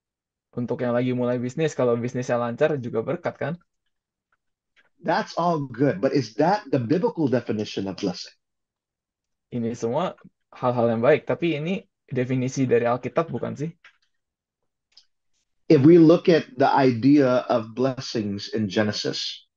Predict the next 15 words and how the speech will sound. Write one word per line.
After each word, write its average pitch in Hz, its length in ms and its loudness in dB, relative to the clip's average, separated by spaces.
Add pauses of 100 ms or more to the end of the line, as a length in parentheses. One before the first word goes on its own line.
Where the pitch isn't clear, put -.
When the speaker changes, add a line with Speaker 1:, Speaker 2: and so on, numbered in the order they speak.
(1700)
Speaker 1:
Kalau 120 160 0
kita 120 240 -2
lihat 127 400 -2 (1500)
berkat 131 400 -2
di 127 160 -4
kitab - 320 -6
Kejadian 113 480 -4
ini, 131 320 -8 (1040)
Speaker 2:
blessings 190 640 6
are 139 160 6
not 147 240 4
just 139 160 4
about 131 240 2
the 135 80 2
good 110 240 2